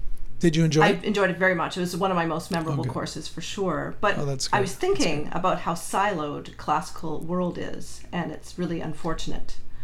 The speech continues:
Speaker 1: It is. You know, uh, that's interesting you mentioned that, because I'm playing at Music and Beyond tomorrow night with, um,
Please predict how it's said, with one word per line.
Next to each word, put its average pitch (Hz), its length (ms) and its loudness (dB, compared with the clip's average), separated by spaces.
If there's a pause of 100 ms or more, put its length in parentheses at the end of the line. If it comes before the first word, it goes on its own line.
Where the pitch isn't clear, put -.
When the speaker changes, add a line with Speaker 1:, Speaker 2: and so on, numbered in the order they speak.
(1400)
Speaker 1:
It 202 180 4
is. 262 440 0 (240)
You 214 160 8
know, 214 300 6 (280)
uh, 175 160 4
that's 196 320 4
interesting 185 640 4 (140)
you 160 160 2
mentioned 160 400 2
that, 143 180 -2
because 147 560 0 (220)
I'm 143 400 -2 (300)
playing 185 420 2
at 139 260 -2 (100)
Music 160 300 2
and 156 120 0
Beyond 147 360 2
tomorrow 143 300 2
night 139 320 0 (880)
with, 160 420 4
um, 127 380 0